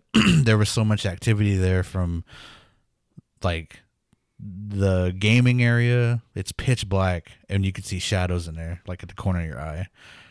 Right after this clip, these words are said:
and everybody could see 'em. Everybody could see these shadows, like, going f-, f-, from corner to corner. And then in the gym area, it's this giant gym.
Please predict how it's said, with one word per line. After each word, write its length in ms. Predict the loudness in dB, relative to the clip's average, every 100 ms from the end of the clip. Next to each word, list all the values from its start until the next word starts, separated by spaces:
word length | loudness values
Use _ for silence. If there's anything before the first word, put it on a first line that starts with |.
| _ _ _
and 120 | 0
everybody 340 | 2 4 4 2
could 140 | -2
see 160 | -2 0
'em. 240 | -2 -4 -8 _ _
Everybody 340 | -2 0 0
could 140 | -2 -6
see 140 | -6
these 160 | -6 -6
shadows, 480 | -2 -2 -2 -4 -6
like, 240 | -10 -10
going 200 | -6 -6
f-, 200 | -6 -10 _
f-, 120 | -16 -14
from 280 | -14 -12
corner 240 | -4 0 0
to 60 |
corner. 360 | -2 -4 -4 -4 -10 _ -8
And 180 | -4 -2
then 340 | -2 -2 -6 -10 -16 -20 -20 -20 _ -6
in 140 | -2 -2
the 60 |
gym 300 | 0 4 4
area, 280 | 4 4 0
it's 100 | -2
this 140 | -8 -8
giant 540 | -4 -2 -2 -6 -8
gym. 460 | -4 0 0 -2